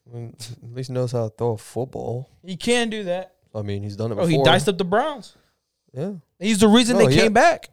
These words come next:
Speaker 1: Uh, bro.
Speaker 2: 'Cause he was making throws.
Speaker 1: Bro,
Speaker 2: He was
Speaker 1: first
Speaker 2: doing what Zach Wilson is supposed to do,
Speaker 1: No,
Speaker 2: but
Speaker 1: the
Speaker 2: he can't do it.
Speaker 1: the first three weeks, he was leading in passing yards. He was, he was,
Speaker 2: Exactly.
Speaker 1: like, top five.
Speaker 2: So if you wanna win, is, hey, is Joe hurt? Is that why he's not playing?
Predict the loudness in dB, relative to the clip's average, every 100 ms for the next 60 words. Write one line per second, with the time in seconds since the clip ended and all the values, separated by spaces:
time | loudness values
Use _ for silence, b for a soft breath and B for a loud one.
0 | _ _ -18 -4 2 4 6 4 6 4
1 | 4 2 6 8 6 2 2 6 6 6
2 | 6 6 6 6 6 6 2 2 2 2
3 | -2 4 6 6 4 4 6 6 4 2
4 | 2 4 4 2 0 -6 0 0 2 0
5 | 0 -2 -4 -8 -8 -10 -10 -10 -10 -8
6 | -6 -6 -8 -8 -8 -10 -6 0 2 4
7 | 2 0 0 0 2 0 0 -2 -8 _
8 | b b b _ -6 2 6 8 8 8
9 | 6 6 4 -2 b b b b _ _
10 | -6 -4 -6 -4 2 4 6 6 6 6
11 | 6 6 4 2 -6 -6 -4 -6 -8 -10
12 | -10 -12 -14